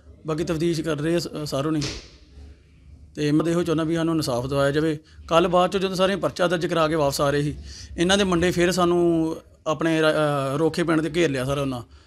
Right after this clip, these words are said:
ਸਾਨੂੰ ਮਗਰ ਭੱਜੇ, ਮੈਂ ਕਣਕਾਂ ਬੀਜਦੀ ਭੱਜ ਕੇ ਆਪਣੀ ਜਾਨ ਬਚਾਈ ਆ, ਠੀਕ ਹੈ ਜੀ। ਉਹਦੇ ਵਿੱਚ ਵਰਿੰਦਰ ਸਿੰਘ son of ਬਲਦੇਵ ਸਿੰਘ, ਅਮਨਦੀਪ ਸਿੰਘ son of ਭਦਰਾਵਾਂ ਦਾ ਇਹਨਾਂ ਦਾ ਭਾਈ ਆ ਇੱਕ, ਇੱਕ ਸਰਤਾਜ ਮੁੰਡਾ ਭੋਏ ਵਾਲੀ ਤੋਂ,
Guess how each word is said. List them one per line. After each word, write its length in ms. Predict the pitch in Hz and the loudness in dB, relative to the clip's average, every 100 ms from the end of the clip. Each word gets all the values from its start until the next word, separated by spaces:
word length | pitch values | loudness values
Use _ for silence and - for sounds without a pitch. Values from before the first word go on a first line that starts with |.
| _ | _
ਸਾਨੂੰ 240 | - 160 170 | -4 0 2
ਮਗਰ 220 | 156 160 | 2 2
ਭੱਜੇ, 280 | 180 151 160 | 0 0 0
ਮੈਂ 140 | 170 | 0
ਕਣਕਾਂ 300 | 165 156 165 | 0 -2 -2
ਬੀਜਦੀ 200 | 160 165 | -2 0
ਭੱਜ 200 | 180 143 | 0 0
ਕੇ 80 | 147 | -2
ਆਪਣੀ 160 | 147 | -2
ਜਾਨ 220 | 151 123 120 | -2 -2 -2
ਬਚਾਈ 380 | 127 127 143 | -4 -2 -2
ਆ, 40 | 135 - _ _ _ | -4 -8 _ _ _
ਠੀਕ 120 | 147 | -4
ਹੈ 40 | 156 | -2
ਜੀ। 140 | 156 | -2
ਉਹਦੇ 160 | 165 180 | 0 0
ਵਿੱਚ 240 | 190 - 185 185 180 - - _ 156 | 0 0 2 2 2 -2 -8 _ -4
ਵਰਿੰਦਰ 360 | 151 151 170 | 0 2 0
ਸਿੰਘ 200 | 170 175 | 0 0
son 200 | 170 156 | 0 0
of 60 | 160 | 0
ਬਲਦੇਵ 280 | 143 135 135 | -2 -2 -4
ਸਿੰਘ, 260 | 160 165 156 _ _ _ _ _ _ _ 156 | -4 -4 -6 _ _ _ _ _ _ _ 0
ਅਮਨਦੀਪ 360 | 160 185 175 175 | 4 4 2 0
ਸਿੰਘ 240 | 185 180 | 0 0
son 340 | 165 156 160 151 | 2 2 2 2
of 80 | 160 156 147 135 135 143 - | 2 2 0 -2 -6 -8 -6
ਭਦਰਾਵਾਂ 380 | 156 165 135 135 | 0 2 2 0
ਦਾ 80 | |
ਇਹਨਾਂ 140 | 160 170 | 2 0
ਦਾ 60 | |
ਭਾਈ 240 | 165 151 139 | 0 0 2
ਆ 140 | 147 | 0
ਇੱਕ, 200 | 143 151 147 | 0 -6 -8
ਇੱਕ 140 | 170 175 | -6 -6
ਸਰਤਾਜ 460 | 156 - 139 139 | -6 -4 -2 0
ਮੁੰਡਾ 220 | 175 170 | 0 0
ਭੋਏ 180 | 170 180 | 0 0
ਵਾਲੀ 160 | 143 135 | 0 -2
ਤੋਂ, 180 | 147 | -6